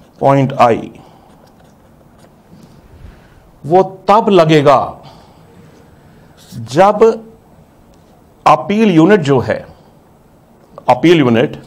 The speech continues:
इनकम को सेवेंटी लाख से भी ऊपर बढ़ानी चाहता है, यानी सीआईटी bills को कुछ दस लाख की और इनकम मिल रही है, when I say C I T appeals means appeal unit, appeal unit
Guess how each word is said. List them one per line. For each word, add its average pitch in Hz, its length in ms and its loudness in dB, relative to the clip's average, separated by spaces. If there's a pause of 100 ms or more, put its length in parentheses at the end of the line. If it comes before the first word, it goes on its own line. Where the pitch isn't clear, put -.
(1200)
इनकम 190 560 2
को 196 180 2
सेवेंटी 202 800 0 (220)
लाख 208 280 0
से 220 180 0
भी 202 120 0
ऊपर 170 240 2
बढ़ानी 135 320 2
चाहता 107 340 -2
है, - 180 -14 (2750)
यानी 131 240 -2
सीआईटी 165 520 0
bills 214 260 2
को 165 180 0
कुछ 165 280 -2
दस 160 420 -2
लाख 202 200 0
की 220 120 0 (240)
और 208 120 4
इनकम 185 260 0
मिल 156 120 4
रही 143 220 2
है, 120 180 2 (1040)
when 127 120 -4
I 135 60 -2
say 143 140 -8
C 156 180 -4
I - 20 0
T 139 60 -4
appeals 160 240 -2
means 196 220 -4
appeal 131 260 0
unit, 95 260 -10 (580)
appeal 139 240 -2
unit 82 320 -8